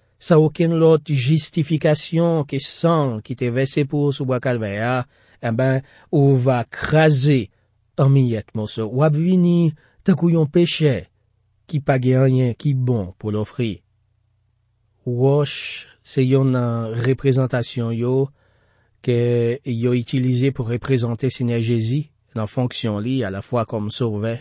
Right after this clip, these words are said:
e kòm jij. Deutéronome chapit trannde, vèsè kenz di nou, li se woche sa li a. E nan Deutéronome trannde,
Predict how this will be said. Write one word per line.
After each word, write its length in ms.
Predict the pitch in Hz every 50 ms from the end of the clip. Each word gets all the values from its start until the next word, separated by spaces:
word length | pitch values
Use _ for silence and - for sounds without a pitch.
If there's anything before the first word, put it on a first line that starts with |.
| - _
e 80 | - -
kòm 220 | - 104 98 107
jij. 500 | 104 101 107 101 95 92 92 95 95 90 80 - _ _ _ _ _ _ _ _ _ _ _ _ _ _
Deutéronome 640 | 127 135 123 - 139 127 143 147 143 156 156 156 147
chapit 320 | - 151 139 160 151 135
trannde, 380 | 135 147 147 147 147 147 151 143
vèsè 300 | 151 143 135 156 147 139
kenz 320 | - 156 147 151 147 139 135
di 140 | 139 143 143
nou, 400 | 151 151 156 160 160 160 156 151 151 156 135
li 240 | 127 135 151 156 160 156 -
se 140 | - 139 131
woche 400 | 135 143 147 139 - - 127 117 110
sa 140 | - 113 113 110
li 220 | 113 117 117 117
a. 140 | 113 110 95 - _ _ _ _ _ _ _ _ _ _ _ _
E 60 | 139 135
nan 160 | 139 139 131
Deutéronome 720 | 135 135 127 143 139 139 156 160 156 160 156 160 160 156 143
trannde, 500 | - 147 147 147 147 147 147 165 175